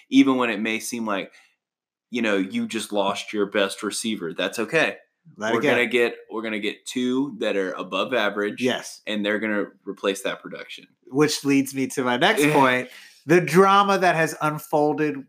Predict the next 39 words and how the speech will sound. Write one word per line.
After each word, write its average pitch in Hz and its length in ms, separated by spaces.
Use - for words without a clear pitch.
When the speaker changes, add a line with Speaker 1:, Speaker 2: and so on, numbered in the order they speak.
Speaker 2:
between 196 600
the 151 60
Steelers 117 760
and, 120 460
uh, 110 360
as - 80
Speaker 1:
Ah. 117 240
Speaker 2:
far 120 100
as 120 140
Juju 143 640
and 185 160
Antonio 196 480
Brown. 202 380
Speaker 1:
Juju 107 200
on 107 120
that 107 180
beat. 123 400
Speaker 2:
Juju 160 380
on 156 160
a 156 160
beat. 180 320
Speaker 1:
Yo. 202 340
Speaker 2:
Yo. 226 120
<laughs> - 400
So 165 680
I, 165 240
I 175 120
just, 202 360
like 165 240
you 185 60
said, 139 260
you 139 100
lost 135 380
a 175 60
receiver 175 640
Speaker 1:
Mm-hmm. 110 300
Speaker 2:
and 117 180
you 120 160
got 127 300